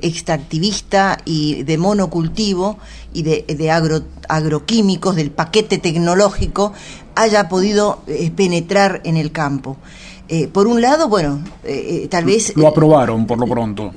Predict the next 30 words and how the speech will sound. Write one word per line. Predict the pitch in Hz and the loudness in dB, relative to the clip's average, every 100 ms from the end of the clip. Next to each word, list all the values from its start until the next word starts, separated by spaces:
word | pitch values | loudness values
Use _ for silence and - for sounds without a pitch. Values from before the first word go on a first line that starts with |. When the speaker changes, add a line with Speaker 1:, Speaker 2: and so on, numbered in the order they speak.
| - | -12
Speaker 1:
Eh, | |
claro, | - 170 143 | -4 -2 -2
lo, | 160 170 165 | 0 2 2
lo | 170 190 | 4 2
aprobaron, | 175 170 170 160 175 233 | 2 2 4 4 4 4
lo | 180 | 2
permitieron, | 165 151 151 147 185 175 160 180 233 226 - | 2 0 0 0 2 2 4 2 0 -4 -12
o | - | -6
sea, | 160 - | -2 -2
y | 208 196 | 2 0
existió | - 190 - 202 170 151 | 0 -4 0 0 0 0
todo | - 233 | 2 4
un | 240 208 | 4 2
marco | 202 185 165 160 160 165 | 2 2 0 -2 -4 -2
legal | 185 220 277 269 247 220 262 - - | 0 2 4 4 4 4 0 -6 -14
que | - 311 | -10 -4
permitió | 285 247 226 254 294 | 0 0 -2 0 0
que | 339 233 | 2 0
eso | 226 185 | 2 -2
se | 233 | -2
transite | 214 190 190 277 131 165 - | -2 -2 -2 -2 -2 -6 -4
sin | - 220 | -2 0
ninguna | 220 214 247 247 240 | 2 2 0 0 -2
piedra | 208 214 208 | 2 2 2
en | 180 | 0
el | 160 | -2
camino. | 151 160 208 143 131 - - - - - - - | -2 -2 0 -2 -4 -12 -20 -20 -20 -20 -8 -2
Eh, | 170 160 156 151 147 143 - - - | 0 2 2 0 0 -4 -10 -20 -16
la | - 180 208 | -4 2 4
agroecología | 262 285 254 233 214 - 254 240 254 - | 4 2 2 2 2 0 0 0 0 -4